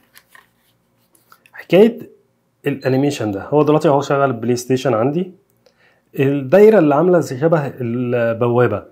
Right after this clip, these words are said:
هو اسمه بي إس بورتال. فهم س-، عملوا الأنيميشن على أساس إن هي فعلًا بورتال، بوابة سحرية كده تتفتح، تدخلك على البلاي ستيشن بتاعك على طول. وده بصراحة الشغل ده عاجبني يعني، حلوة لذيذة.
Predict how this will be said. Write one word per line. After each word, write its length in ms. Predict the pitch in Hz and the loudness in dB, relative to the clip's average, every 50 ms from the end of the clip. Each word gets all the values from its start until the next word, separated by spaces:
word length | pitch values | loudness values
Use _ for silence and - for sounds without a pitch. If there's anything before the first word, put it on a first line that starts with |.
| _ _ _ - | _ _ _ -2
هو 180 | 165 180 185 175 | 0 2 2 2
اسمه 240 | 196 190 202 185 | 2 2 0 0
بي 160 | 143 156 170 165 | 0 0 0 0
إس 200 | 160 160 - 135 | -2 -2 -6 -6
بورتال. 400 | 117 113 110 104 - 90 87 - _ _ _ _ _ _ _ _ _ _ | -4 -4 -4 -4 -8 -14 -20 -20 _ _ _ _ _ _ _ _ _ _
فهم 220 | - 143 170 190 196 | 0 2 2 2 2
س-، 120 | 196 180 | 2 0
عملوا 500 | 170 143 147 156 196 233 247 247 214 165 | 0 0 2 2 4 4 4 4 2 2
الأنيميشن 580 | 147 147 156 160 190 220 220 226 220 208 190 143 - | 2 2 4 4 4 4 4 4 2 2 2 0 0
على 160 | 131 135 143 | 0 0 0
أساس 220 | 135 135 190 190 190 | 0 -2 -4 0 2
إن 80 | 160 | 2
هي 200 | 160 180 175 123 | 2 2 2 0
فعلًا 220 | - - 170 180 170 | -2 -2 -2 0 0
بورتال، 420 | 147 113 131 131 110 - 107 92 | 0 2 2 2 2 0 -4 -8
بوابة 400 | 92 95 104 101 107 127 135 143 | -8 -6 -4 -2 -2 -2 -2 -2
سحرية 320 | 139 135 104 117 131 139 | -2 -4 -4 -2 -2 -2
كده 180 | 135 135 123 123 | -2 -4 -4 -6
تتفتح، 560 | 123 107 98 - 139 139 165 170 - - - _ _ _ | -6 -10 -8 -6 -6 -6 -6 -8 -10 -14 -20 _ _ _
تدخلك 420 | - 123 113 104 - - 156 151 139 | -12 -10 -10 -6 -4 -2 -2 0 0
على 100 | 131 117 | 0 0
البلاي 200 | 107 104 110 110 | -2 -4 -6 -8
ستيشن 320 | 107 - 139 - 156 120 | -8 -8 -8 -6 -6 -4
بتاعك 260 | 107 104 131 127 - | -2 -2 -2 -2 -2
على 100 | 117 104 | -4 -6
طول. 240 | 95 - 104 - - - _ _ _ _ _ _ _ _ _ _ _ - | -6 -6 -8 -10 -12 -16 _ _ _ _ _ _ _ _ _ _ _ -2
وده 220 | 120 120 135 165 185 | 0 2 4 4 2
بصراحة 320 | 180 - 175 180 185 185 | 2 2 2 2 2 0
الشغل 320 | 175 170 - 170 165 165 160 | -2 -4 0 0 2 2 4
ده 80 | 160 | 4
عاجبني 400 | 143 123 107 107 98 - 101 90 | 2 2 0 -2 -6 -6 -10 -14
يعني، 220 | 87 87 90 87 85 | -14 -14 -16 -18 -16
حلوة 380 | - - 120 127 117 98 92 | -6 -4 -2 0 0 -2 -4
لذيذة. 380 | 92 92 90 101 95 85 85 | -6 -8 -8 -8 -10 -10 -12